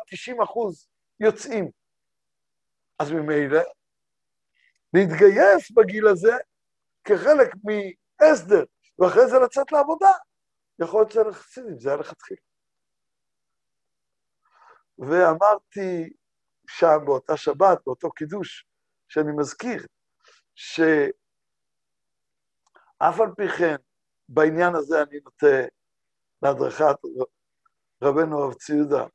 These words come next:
אה, ואני ליטאי בהקשר הזה, אבל אני מודה שגם זה בגלל שלא גדלתי אצל, אה, אדמו"ר חסידי, ציוני דתי. אפשר, אם הייתי גדל אצלו,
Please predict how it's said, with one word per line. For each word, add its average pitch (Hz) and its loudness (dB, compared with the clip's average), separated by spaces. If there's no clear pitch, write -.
אה, 139 6
ואני 143 -2
ליטאי 170 0
בהקשר 147 2
הזה, 123 -2
אבל 262 4
אני 185 -2
מודה 196 -2
שגם 165 0
זה 175 -6
בגלל 185 -4
שלא 165 -2
גדלתי 180 0
אצל, 151 -2
אה, 151 6
אדמו"ר 160 -4
חסידי, 190 -6
ציוני 170 -4
דתי. 185 -4
אפשר, 233 4
אם 175 -2
הייתי 214 -2
גדל 262 2
אצלו, 403 2